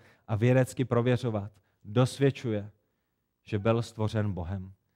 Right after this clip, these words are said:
A že jsou řádná a dobrá a vědecká vysvětlení k tomu,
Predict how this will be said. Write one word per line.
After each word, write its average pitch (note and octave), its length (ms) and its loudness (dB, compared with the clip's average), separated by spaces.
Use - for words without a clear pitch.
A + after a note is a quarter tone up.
A F#2+ 60 -10
že G#2+ 160 0
jsou B2+ 500 0
řádná A#2 560 0
a A2+ 140 -6
dobrá A2+ 360 2
a G2+ 100 -4
vědecká A#2 540 0
vysvětlení A2 720 -2
k - 80 -16
tomu, G#2+ 360 -2